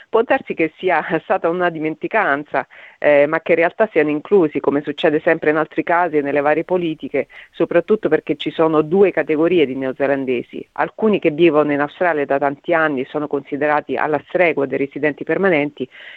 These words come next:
a tutti gli effetti per molte cose, e altri più recenti che invece hanno meno benefici, ma,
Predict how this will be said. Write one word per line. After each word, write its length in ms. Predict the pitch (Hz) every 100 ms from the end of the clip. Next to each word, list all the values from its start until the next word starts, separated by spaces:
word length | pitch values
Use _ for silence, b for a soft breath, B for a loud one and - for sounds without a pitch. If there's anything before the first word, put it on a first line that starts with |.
| B
a 100 | -
tutti 300 | 139 165 -
gli 60 | 160
effetti 580 | 165 - 156 160 - 151
per 140 | 147
molte 320 | 143 131 - 151
cose, 440 | 156 165 139 131 B B B _
e 140 | 185
altri 320 | 180 170 - 156
più 140 | 190
recenti 480 | 208 - 147 151 135
che 80 | 151
invece 360 | 147 135 -
hanno 260 | 139 151 151
meno 300 | 165 160 151
benefici, 640 | 139 151 147 139 123 - 147
ma, 220 | 170